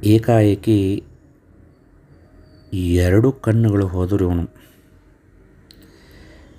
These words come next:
ಯಾವ ಔಷಧೋಪಚಾರವನ್ನು, ಎಷ್ಟು ವೃತ್ತಾದಿಗಳನ್ನು, ಎಷ್ಟು ದೇವರಿಗೆ ಹರಕೆ ಹೊತ್ತರೂ ಸಹಿತ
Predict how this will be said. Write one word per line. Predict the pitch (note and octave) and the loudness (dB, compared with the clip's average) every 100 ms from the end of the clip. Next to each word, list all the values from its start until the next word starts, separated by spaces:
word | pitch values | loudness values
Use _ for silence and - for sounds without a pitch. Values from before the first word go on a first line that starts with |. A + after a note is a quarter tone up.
| - | -10
ಯಾವ | G2+ G2 F#2+ G#2+ A#2 A#2+ | -6 -2 2 4 2 0
ಔಷಧೋಪಚಾರವನ್ನು, | - A#2 A2 G#2+ G#2+ G#2 G#2+ G#2 G2+ G2+ G2 G2 G2+ G2 | 0 -2 0 0 0 0 -2 0 0 0 -2 -2 0 0
ಎಷ್ಟು | F#2+ F#2+ A2 | -2 -2 -6
ವೃತ್ತಾದಿಗಳನ್ನು, | F#2 F2 G2 G2+ G2 F#2+ F#2+ F#2+ G2 | -6 -6 -4 -2 -2 -2 -2 -2 -2
ಎಷ್ಟು | F2+ G2 - F#2 | -2 -2 -4 -2
ದೇವರಿಗೆ | F#2+ G2 F#2 F#2 | -2 -2 -2 -2
ಹರಕೆ | F2+ F2+ - | -4 -4 -6
ಹೊತ್ತರೂ | F#2 F2 F#2 F2+ | -6 -8 -8 -6
ಸಹಿತ | G2+ A2+ | -4 -4